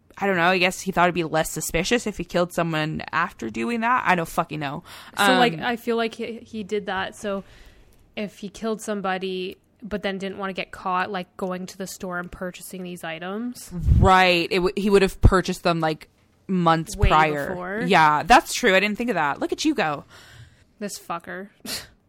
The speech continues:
Speaker 1: These kits were found in Anchorage, Washington, Wyoming, New York,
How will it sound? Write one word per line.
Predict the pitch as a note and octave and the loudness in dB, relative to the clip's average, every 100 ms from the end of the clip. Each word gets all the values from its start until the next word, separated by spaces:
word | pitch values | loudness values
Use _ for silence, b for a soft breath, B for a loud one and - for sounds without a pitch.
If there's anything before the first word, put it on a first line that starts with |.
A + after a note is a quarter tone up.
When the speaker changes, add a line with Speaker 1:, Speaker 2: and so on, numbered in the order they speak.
| - | -6
Speaker 1:
These | F3+ B3 - | 0 0 2
kits | - - - | 2 2 0
were | |
found | D4 A#3+ A3 | 2 4 4
in | G#3 | 2
Anchorage, | - G3+ A3+ - C4+ C#4+ - | 0 0 0 2 2 2 -2
Washington, | F#3 F#3+ F#3+ G#3+ A3 G#3+ A3+ G#3+ - | 0 4 4 4 -4 -2 0 -2 -2
Wyoming, | E3 E3 E3+ G3 A3 B3 B3+ B3 | 2 4 6 4 4 2 0 -4
New | F3+ F3 | -4 -2
York, | E3 F3 G3+ B3 | 0 2 2 -2